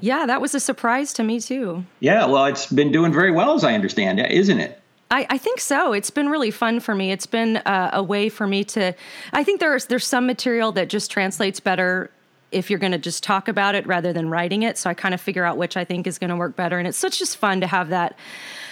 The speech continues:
Speaker 1: extra, uh, platform to be able to get, uh, the information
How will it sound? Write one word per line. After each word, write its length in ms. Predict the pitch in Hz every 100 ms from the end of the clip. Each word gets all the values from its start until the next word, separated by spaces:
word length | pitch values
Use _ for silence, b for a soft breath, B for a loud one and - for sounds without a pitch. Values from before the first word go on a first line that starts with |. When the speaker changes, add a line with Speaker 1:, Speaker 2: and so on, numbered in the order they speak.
| B
Speaker 1:
extra, 800 | 220 220 - 247 190 175 175 175 -
uh, 260 | 185 175 165
platform 580 | - 208 175 - 185 180
to 140 | -
be 80 | 180
able 180 | 175 170
to 80 |
get, 340 | 160 185 175 - - 123
uh, 180 | 175 165
the 140 | 180
information 720 | 170 170 175 160 160 165 156